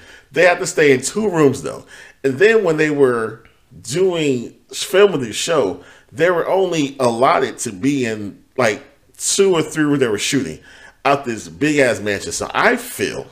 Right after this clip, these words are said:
<laughs> that the, the contract for the mansion was like, "You can only use four rooms out of however many bedrooms are here," and, you know,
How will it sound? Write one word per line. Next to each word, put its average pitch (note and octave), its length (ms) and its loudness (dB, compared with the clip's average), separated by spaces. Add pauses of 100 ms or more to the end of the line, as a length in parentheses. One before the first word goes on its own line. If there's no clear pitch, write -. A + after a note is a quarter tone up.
<laughs> - 580 -12
that A#2+ 240 0
the, G#2+ 280 -2 (480)
the A#2 160 -4
contract E3 540 2
for A2 80 -8
the G2 100 -6
mansion G2 300 -6
was F#2+ 100 -2
like, F2 300 -6
"You C3+ 100 -2
can A#2+ 140 -4
only F2+ 240 -6
use E2+ 500 -10 (240)
four B2 380 2
rooms F2 460 -4
out F#2 120 0
of E2 100 -10
however G2+ 280 -2
many G2+ 160 -8
bedrooms F2+ 400 -6
are F2 40 -10
here," D2 420 -14 (720)
and, E2 560 -4
you A2 100 -12
know, C2+ 300 -8